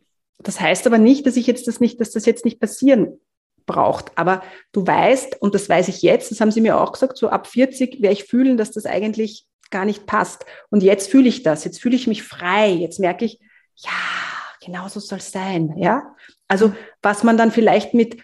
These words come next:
Speaker 1: fünfundzwanzig oder dreißig sich denkt, warum bin ich jetzt allein und habe keine Kinder oder whatever, ja. Oder alle heiraten und ich nicht. Da
Speaker 2: Mhm.
Speaker 1: hadert man dann. Aber irgendwann mal nimmt man das so an und sagt, yes, das ist mein Karma, das sind meine Sterne,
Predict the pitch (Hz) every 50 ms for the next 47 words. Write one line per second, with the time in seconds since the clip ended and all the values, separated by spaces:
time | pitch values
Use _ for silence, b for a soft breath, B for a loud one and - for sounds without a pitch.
0 | _ _ - - 233 240 233 247 247 247 - 214 196 208 208 - 220 220 214 220
1 | 214 220 - - 101 104 185 185 - 220 - - 233 226 - 226 214 214 214 208
2 | 214 226 233 233 220 226 214 214 220 226 214 - 226 214 - - 208 208 202 196
3 | 170 185 - 208 214 208 208 196 - - 214 208 202 - - - 233 247 247 247
4 | 233 208 202 196 - 214 214 - - - - 190 185 190 - 175 190 190 226 262
5 | - _ B B B B B B B - 202 - 185 208 202 196 175 180 202 214
6 | 220 220 220 - 226 226 226 214 - 208 208 214 208 - 220 233 247 220 226 -
7 | - - - - _ _ b b b b b b b b - 226 208 208 208 196
8 | 175 185 208 247 240 208 - - 185 170 165 165 165 165 160 160 - - 175 175
9 | 175 196 240 254 240 220 214 214 202 208 226 233 - 226 226 220 214 214 - 220
10 | - - - 165 165 180 190 226 277 277 277 262 240 254 254 269 277 240 226 -
11 | - 196 185 202 214 - - 202 185 175 190 196 202 202 - _ _ _ _ -
12 | - - 170 165 165 190 220 233 226 214 220 - 226 202 202 202 190 202 208 -
13 | - - - - 165 160 170 196 220 240 240 247 262 254